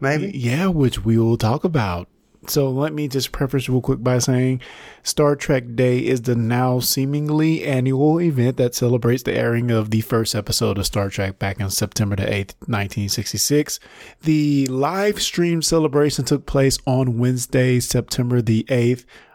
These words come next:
Speaker 2: of twenty twenty-one in Los Angeles, California. It was hosted by Will Wheaton and Mika Burton,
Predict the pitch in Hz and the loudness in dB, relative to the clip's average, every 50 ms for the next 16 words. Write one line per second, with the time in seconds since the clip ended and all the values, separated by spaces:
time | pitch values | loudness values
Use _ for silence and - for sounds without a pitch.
0 | _ - 131 123 - - - 127 123 123 113 127 123 123 127 127 127 131 131 127 | _ -4 -2 -2 -2 -2 0 0 0 2 2 2 2 2 4 2 2 2 2 2
1 | 123 113 110 117 117 127 135 131 - - - 143 151 165 160 170 175 175 175 - | 0 2 2 2 2 2 2 2 0 -2 0 0 0 2 2 0 0 0 0 0
2 | - 170 170 180 175 - 180 196 196 180 156 135 123 117 113 117 113 117 110 - | 0 0 0 0 0 0 0 0 0 2 2 2 2 2 2 2 2 0 0 0
3 | - - 131 135 131 - 143 139 - 131 123 120 117 113 113 107 104 113 123 131 | 0 0 2 2 2 0 -2 -4 -2 -2 -2 0 0 0 0 0 0 2 2 2
4 | 127 113 110 113 123 131 135 147 143 - - 131 120 117 113 120 120 131 127 - | 2 2 2 2 2 2 2 0 -4 -4 -2 -2 0 0 0 0 0 0 0 0
5 | 156 139 131 135 151 160 139 110 92 87 - | -2 0 2 2 2 2 0 -4 -8 -8 -10